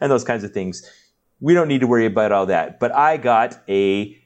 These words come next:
challenge coin made of the podcast,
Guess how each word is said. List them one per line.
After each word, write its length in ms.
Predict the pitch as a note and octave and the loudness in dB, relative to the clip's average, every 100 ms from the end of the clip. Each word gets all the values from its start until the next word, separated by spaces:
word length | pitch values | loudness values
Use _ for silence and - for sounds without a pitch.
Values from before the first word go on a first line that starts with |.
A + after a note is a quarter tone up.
| _ _ _ _ _ _ _ - | _ _ _ _ _ _ _ -4
challenge 420 | E3 D3 C#3+ A#2+ | -2 -2 -4 -8
coin 420 | - F#2 G2 G2+ | -8 -6 -6 -2
made 340 | A#2+ A2+ A#2+ B2 | 2 2 2 2
of 320 | G#2 A2+ A2 | 2 2 -2
the 80 | A#2+ | -6
podcast, 680 | C3 B2 A#2 F#2 F#2 - | -2 -2 -2 -4 -4 -6